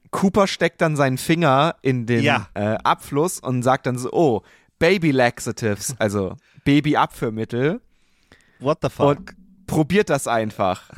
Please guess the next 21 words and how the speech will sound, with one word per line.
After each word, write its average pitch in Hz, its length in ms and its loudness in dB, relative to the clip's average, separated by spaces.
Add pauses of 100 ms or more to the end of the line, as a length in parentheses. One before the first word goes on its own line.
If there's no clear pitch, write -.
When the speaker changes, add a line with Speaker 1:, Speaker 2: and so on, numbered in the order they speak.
(320)
Speaker 1:
mit 139 180 0
dem 151 120 2
Mund. 135 460 -2 (680)
Und 175 240 0
dann 233 360 2
Speaker 2:
Ja. 262 40 -8 (380)
Speaker 1:
geht 226 180 2
er 196 220 4
zurück 202 300 -2
zum 151 160 0
Tisch, 220 480 0 (420)
sieht, 190 240 0
dass 196 140 2
da 160 100 0
noch 180 240 2
mehr 175 140 0
Pulver 147 380 2
auf 120 120 0
dem 135 100 -8
Stuhl 131 380 0
ist 135 400 -2